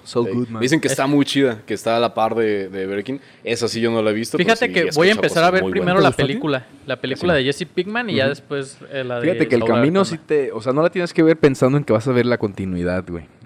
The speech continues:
Speaker 1: O sea,
Speaker 3: Sí.
Speaker 1: sí está muy diferente. Te lleva el mismo camino, pero si tú te, yo la vi esperándome seguir viendo Breaking Bad,
Speaker 3: Ujú,
Speaker 1: y
Speaker 3: pero
Speaker 1: pues,
Speaker 3: no.
Speaker 1: nah.
Speaker 2: Ah, es otro
Speaker 3: Pero,
Speaker 2: asunto.
Speaker 3: o
Speaker 1: Sí.
Speaker 3: sea, yo creo
Speaker 1: Pero
Speaker 3: que también está bien estructurado así porque realmente te están hablando de Jesse, o sea, de un pedo
Speaker 1: Exactamente, o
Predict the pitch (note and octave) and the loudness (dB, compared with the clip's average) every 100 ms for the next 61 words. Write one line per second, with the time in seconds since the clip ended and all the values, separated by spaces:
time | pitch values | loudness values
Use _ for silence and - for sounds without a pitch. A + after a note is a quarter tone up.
0 | - G2 C3+ C3 A#2+ - A#2+ A2+ A2+ A2 | -20 -4 -2 0 -2 2 0 2 0 0
1 | G#2+ A2 A2+ A2 G#2+ G#2+ G#2+ G2+ G2 D3+ | 2 0 0 0 0 0 0 -2 -4 -8
2 | - - _ - G2 G#2+ A#2+ B2+ C3 C3+ | -10 -20 _ -2 2 4 4 2 0 -2
3 | C3+ C3 C3+ C#3+ - G#2 F#2+ F2+ F2 - | -2 -2 -4 -6 -4 -4 -2 -4 -8 -10
4 | _ _ - G2 A#2 A2+ B2+ A#2+ C3+ C3+ | _ _ -16 -10 -8 -2 2 6 6 6
5 | C3+ C3 B2 G#2 A#2 A2+ G2+ F#2 G2 F#2 | 2 2 2 2 2 0 0 -2 -2 -2
6 | G#2+ A2 A2 G#2+ G#2 G#2+ G#2 D3 - - | -2 0 0 0 -2 -2 -2 -4 -10 -20
7 | C#3 C3 B2+ - - B2 A#2 - A2 - | -20 -18 -20 -10 -6 -4 -4 -6 -8 -12
8 | C#2+ - - G#2 - G#2+ - G3+ G3+ F3 | -12 -12 -6 -6 -4 -4 2 4 4 2
9 | E3 G3+ G#3 F#3 E3 G#3 B3 C4 G3 F3 | 0 2 2 0 -6 -4 2 2 2 0
10 | F#3+ G#3 - G3+ G#3 G3+ C#3+ - E3+ E3+ | 0 -2 0 0 0 -2 -6 -4 0 0
11 | F#3 F3+ D#3 C#3 C3+ E3 E3 D#3 C3 D3 | -4 -8 -6 -2 -2 -2 -8 -10 -10 -8
12 | D3+ D3+ D#3 D3 A#2 A#2 C3 C3+ C#3+ A#2+ | -6 -4 -4 -4 -4 -4 -4 -4 -6 -6
13 | C3 C3 C#3+ C3 D3+ A#2 A2+ B2+ | -6 -4 0 0 2 2 2 2